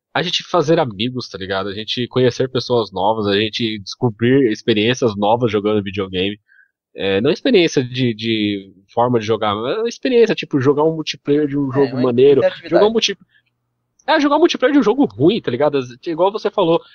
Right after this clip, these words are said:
Speaker 1: às vezes o jogo era ruim, você jogava um multiplayer com essa pessoa, o jogo ficava maneiro, tá ligado? Então, tipo,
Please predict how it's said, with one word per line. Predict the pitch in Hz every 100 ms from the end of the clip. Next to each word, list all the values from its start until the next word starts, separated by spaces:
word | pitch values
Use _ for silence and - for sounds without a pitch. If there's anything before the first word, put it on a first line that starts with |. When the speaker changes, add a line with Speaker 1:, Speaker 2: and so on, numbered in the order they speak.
| _
Speaker 1:
às | 165
vezes | 214
o | 214
jogo | 226
era | 233 220
ruim, | 147 190
você | 180
jogava | 170 165 185
um |
multiplayer | 196 185 - 220
com | 170
essa | 165
pessoa, | - 156 - 165 175
o | 165
jogo | 165 165
ficava | 170 165
maneiro, | 165 151 143 147
tá | -
ligado? | 101 101 107
Então, | -
tipo, | - - 135